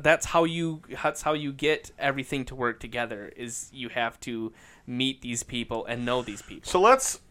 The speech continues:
Speaker 2: so, so, so let me, so let's ask the question then in reverse.
Speaker 1: All right.
Speaker 2: If we take all of the rural, poor white people
Speaker 1: Okay.
Speaker 2: And m-,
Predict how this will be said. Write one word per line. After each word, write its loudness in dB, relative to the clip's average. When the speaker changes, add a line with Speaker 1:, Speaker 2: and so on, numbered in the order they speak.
Speaker 2:
so, -2
so, -2
so -2
let 4
me, -8
so -6
let's 4
ask 0
the -8
question 0
then -2
in -8
reverse. -6
Speaker 1:
All 8
right. 8
Speaker 2:
If 0
we -6
take -2
all 4
of 2
the -6
rural, 2
poor 2
white -4
people -16
Speaker 1:
Okay. 0
Speaker 2:
And -4
m-, -10